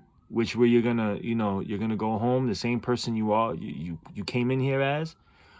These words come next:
or you're gonna turn this as a university and come out as a person, as a man,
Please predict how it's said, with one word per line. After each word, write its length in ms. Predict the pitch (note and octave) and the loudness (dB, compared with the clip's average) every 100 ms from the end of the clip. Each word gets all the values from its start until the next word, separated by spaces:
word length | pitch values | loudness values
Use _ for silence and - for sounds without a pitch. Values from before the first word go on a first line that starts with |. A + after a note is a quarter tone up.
| - | -6
or 120 | - | 2
you're 100 | C3 | 4
gonna 120 | C#3+ B2+ | 4 4
turn 220 | C#3+ C#3 | 4 4
this 160 | B2+ | 4
as 120 | B2 A2 | 2 2
a 40 | |
university 880 | A2+ B2 G2+ B2+ C3+ - G2+ F#2 F#2 _ - - - _ _ _ _ _ - | 2 2 4 4 4 2 -6 -8 -10 _ -20 -20 -20 _ _ _ _ _ -4
and 220 | A#2 - | -2 0
come 240 | B2+ B2 | 0 4
out 320 | A2+ G#2+ - _ _ _ _ _ - - _ | 4 2 0 _ _ _ _ _ -20 -20 _
as 180 | A2 G#2 | -6 -2
a 80 | G#2 | -4
person, 680 | - A#2+ A2 A2 G#2 G2 F#2+ - - | -2 0 0 -2 -2 -4 -6 -12 -8
as 120 | G2 | -4
a 60 | G2 | 0
man, 360 | A2+ A#2+ E2+ | 2 2 0